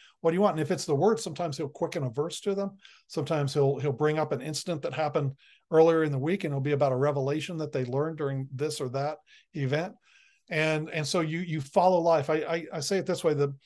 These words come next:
the way we used to do church is that you, and live, is the way, is we used to build a structure, to form a structure, and then try to breathe life into it. You know, as a pastor, it's like, "Okay, we're gonna start a bus ministry. Now we need volunteers."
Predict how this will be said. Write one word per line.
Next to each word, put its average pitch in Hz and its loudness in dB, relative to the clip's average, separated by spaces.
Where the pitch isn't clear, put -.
the 156 0
way 180 6
we 202 6
used 202 0
to 175 -8
do 156 0
church 147 -2
is 147 0
that 135 -2
you, 139 0
and 151 2
live, 147 4
is 156 2
the 165 0
way, 156 4
is 151 -2
we 151 0
used 196 2
to 165 0
build 160 4
a 160 0
structure, - -2
to 214 -10
form 160 0
a 147 -4
structure, 202 -6
and 160 0
then 160 2
try 180 0
to 170 2
breathe 147 0
life 135 2
into 120 -8
it. 85 -14
You 165 2
know, 160 6
as 147 6
a 151 0
pastor, 190 4
it's 151 -4
like, 165 -2
"Okay, 214 2
we're 220 6
gonna 220 2
start 220 4
a 208 2
bus 233 2
ministry. 202 -2
Now 180 2
we 226 2
need 208 0
volunteers." 170 -2